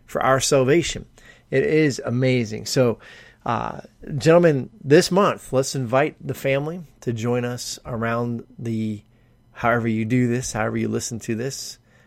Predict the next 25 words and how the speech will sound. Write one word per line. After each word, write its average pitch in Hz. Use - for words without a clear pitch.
Mikai 117
was 110
just 107
showing 117
me 110
the 110
other 110
day 107
how 113
there's 110
a 107
lot 110
more 120
of 113
you 117
listening 127
than 123
I 135
thought 113
because 104
I 110
didn't 110
understand 104
the 113
whole 98